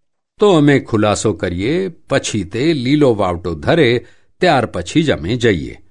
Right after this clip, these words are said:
ભૂલને તો ભૂલ કઈ ભાંગવી તો પડશે જ ને. એ ભૂલ જો સામો ના ભાંગે તો આપણે જ ભાંગવી પડશે ને. અમને કોઈ લાલ વાવટો ના ધરે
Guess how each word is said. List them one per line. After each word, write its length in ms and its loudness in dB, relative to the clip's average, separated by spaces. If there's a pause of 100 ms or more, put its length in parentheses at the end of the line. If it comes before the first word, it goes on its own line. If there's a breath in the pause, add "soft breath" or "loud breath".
(480)
ભૂલને 760 2
તો 260 0
ભૂલ 440 -2
કઈ 380 -4
ભાંગવી 520 -4
તો 180 -2
પડશે 520 -4
જ 100 -6
ને. 440 0 (480 soft breath)
એ 200 2
ભૂલ 420 -2
જો 200 0
સામો 420 -4
ના 300 -4
ભાંગે 640 -2
તો 360 -6
આપણે 440 2
જ 80 0
ભાંગવી 420 -2
પડશે 420 -12
ને. 360 0 (480 soft breath)
અમને 440 2
કોઈ 240 4
લાલ 380 0
વાવટો 420 -2
ના 360 -2
ધરે 640 -4